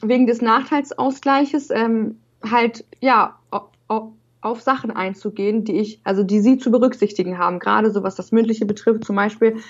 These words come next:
habe ich dann nur noch Präsentation gehalten vor einer kleinen Gruppe, die ich selber entscheiden durfte. Also ich durfte mir selbst so drei, vier Leute rauspicken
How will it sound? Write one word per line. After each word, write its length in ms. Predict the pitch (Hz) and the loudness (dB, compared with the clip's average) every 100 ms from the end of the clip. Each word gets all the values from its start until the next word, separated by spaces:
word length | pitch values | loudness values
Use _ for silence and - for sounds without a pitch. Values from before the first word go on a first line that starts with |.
| - - | -20 -6
habe 180 | - 208 | 0 0
ich 60 | 220 | 0
dann 140 | 220 | 0
nur 100 | 220 | 0
noch 160 | 240 233 | -2 -4
Präsentation 640 | 226 220 208 202 - 269 | -4 -4 -4 -6 -2 0
gehalten 640 | 320 262 262 277 277 294 - _ - - | 2 0 0 2 2 2 -2 _ -20 -20
vor 400 | _ 247 226 - | _ 2 4 2
einer 260 | 214 208 208 | 0 -2 -4
kleinen 640 | - - 220 214 214 202 | -10 -4 -2 0 -2 -2
Gruppe, 380 | - 277 - 330 | -2 -4 0 -2
die 100 | 240 | 0
ich 160 | 233 | -4
selber 560 | 214 202 240 277 277 - - - _ - | -2 2 4 4 4 0 -6 -20 _ -4
entscheiden 540 | 220 220 240 240 233 | -4 0 2 2 2
durfte. 220 | 190 190 | 2 0
Also 140 | 190 190 | -2 -4
ich 100 | 214 | -4
durfte 240 | 233 226 | -4 -2
mir 120 | 226 220 | 0 2
selbst 300 | 226 254 254 | 2 0 2
so 240 | 208 202 - - _ | 2 2 -4 -20 _
drei, 280 | - 214 233 | -2 -2 -2
vier 160 | 240 | -2
Leute 260 | 214 220 220 | 0 -2 -2
rauspicken 600 | 226 359 - 330 320 | -4 -4 -4 -2 2